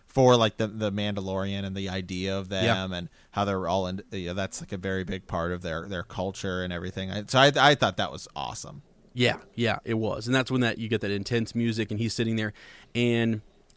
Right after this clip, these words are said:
Speaker 2: they say, you know, there was enough there that, uh, 'cause you don't need a lot of it. It's super, it's, it's super,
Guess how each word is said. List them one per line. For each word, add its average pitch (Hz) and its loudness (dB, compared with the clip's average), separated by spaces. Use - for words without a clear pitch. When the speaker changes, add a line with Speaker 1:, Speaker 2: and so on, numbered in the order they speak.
Speaker 2:
they 127 2
say, 180 2
you 135 0
know, 131 4
there 131 4
was 123 2
enough 127 4
there 120 2
that, 110 0
uh, 104 0
'cause 120 -2
you 160 0
don't 247 4
need 254 2
a 180 -2
lot 151 2
of 127 2
it. - -6
It's - -2
super, 160 0
it's, 120 -4
it's 120 -4
super, 127 -2